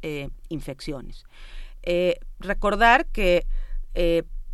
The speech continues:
a partir de la, del descubrimiento de la penicilina, los antibióticos se empiezan a utilizar en, no solamente en la medicina, sino en muchos otros campos, como puede ser la ganadería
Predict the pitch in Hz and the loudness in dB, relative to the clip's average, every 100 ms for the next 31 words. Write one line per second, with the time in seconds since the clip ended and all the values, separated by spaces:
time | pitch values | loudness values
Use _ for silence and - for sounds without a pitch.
0 | - - - - - 156 220 233 240 226 | -6 -6 -6 0 0 0 -2 -2 0 0
1 | 190 165 147 127 165 165 165 175 165 175 | 2 2 2 0 -2 -2 -4 -4 -2 0
2 | 175 175 208 202 - 202 196 220 208 214 | 0 -2 -2 -2 -4 -6 -6 -6 -6 -4
3 | 214 247 190 - 165 160 185 180 202 240 | -2 -2 -4 -4 -4 -4 -4 -2 -4 -4
4 | 233 269 269 190 196 190 233 233 208 196 | -2 -2 -2 -6 -6 -6 -4 -6 -6 -6
5 | 175 180 208 202 269 - - - - - | -6 -2 2 2 2 -12 -20 -20 -20 -14
6 | - 185 185 180 - 208 240 359 370 233 | -2 0 0 -4 -6 -4 -2 2 4 4
7 | 226 220 233 214 170 165 156 - 294 311 | 0 -2 -2 -2 -2 -2 -6 -2 0 0
8 | 170 - 180 190 202 202 190 202 240 269 | -2 -4 -2 0 0 0 -2 -2 -4 -8
9 | 254 226 214 - 214 196 214 214 196 170 | -8 -8 -10 -6 -4 -4 -4 -8 -6 -6
10 | 160 190 190 190 175 185 190 180 165 160 | -4 -4 -4 -4 -4 -4 -4 -4 -4 -6
11 | 165 170 185 | -4 -4 -4